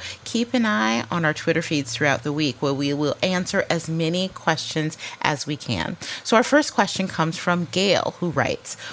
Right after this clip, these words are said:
"Will the D O J be able to use information gained by the January sixth Select Committee should it decide to open an investigation and possibly indict Trump,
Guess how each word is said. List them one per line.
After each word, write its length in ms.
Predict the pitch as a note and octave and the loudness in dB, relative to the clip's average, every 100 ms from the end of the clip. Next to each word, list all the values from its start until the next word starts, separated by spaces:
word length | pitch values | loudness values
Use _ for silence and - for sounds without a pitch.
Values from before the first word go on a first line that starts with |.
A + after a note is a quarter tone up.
| - F3+ | -10 2
"Will 180 | G#3 | 2
the 120 | G#3 G#3 | 4 0
D 300 | G3+ B3 D4 | 2 4 6
O 120 | C#4 | 4
J 480 | - G#3 D3 A2+ D#3+ | 2 4 4 2 0
be 140 | - - | -2 0
able 240 | E3 E3 | 2 2
to 160 | E3+ F3+ | 0 -4
use 300 | D#3 D#3+ - | -2 -2 -2
information 880 | F3+ G3 - A3 E3 D#3+ - - - - - - | -2 0 2 2 2 0 -2 -2 -4 -10 -14 0
gained 340 | D#3 E3 F3+ | 2 2 2
by 160 | F3 E3 | 2 2
the 100 | D3+ | 2
January 580 | D3 E3 D#3+ E3 E3 E3+ | 0 0 2 2 2 0
sixth 400 | - F3+ - - | 0 -2 -2 -2
Select 460 | E3 E3 G#3+ - - | 0 2 0 -2 -8
Committee 420 | C#3 A2+ E2+ - - - | -4 -2 -2 -4 -8 -8
should 280 | - - G#3 | -4 0 2
it 120 | - | 2
decide 460 | F3+ - G3 G3+ G#3 | -2 2 4 4 0
to 140 | - F3 | 0 0
open 240 | F3 E3 | 0 0
an 140 | E3+ | 0
investigation 800 | E3+ E3 E3 - E3+ C#3+ - D#3+ | 2 2 0 -2 0 0 0 -2
and 120 | D3+ | -2
possibly 640 | - C#3 D3+ - D3+ D3+ - | -2 -2 -2 -6 -4 -4 -4
indict 380 | D3 C#3+ C3 | 0 0 0
Trump, 440 | - - F3+ D3 | -2 2 4 2